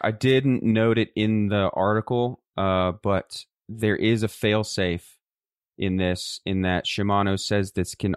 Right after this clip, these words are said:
also be hooked up to a dynamo, which then you need a bike with a dynamo. And if those,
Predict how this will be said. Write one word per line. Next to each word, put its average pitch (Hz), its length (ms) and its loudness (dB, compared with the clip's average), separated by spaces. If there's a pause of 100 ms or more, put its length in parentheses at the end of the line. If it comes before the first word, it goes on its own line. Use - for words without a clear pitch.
also 98 420 0
be 95 140 -2
hooked 98 300 -2
up - 160 -6
to 90 140 -2
a 82 40 -2
dynamo, 78 640 -4 (520)
which - 180 -4
then 117 180 2
you 113 80 4
need 104 180 4
a 95 40 2
bike 87 240 -2
with - 100 -4
a 90 40 -8
dynamo. 90 640 0 (600)
And 104 100 0
if 98 100 -2
those, 107 200 2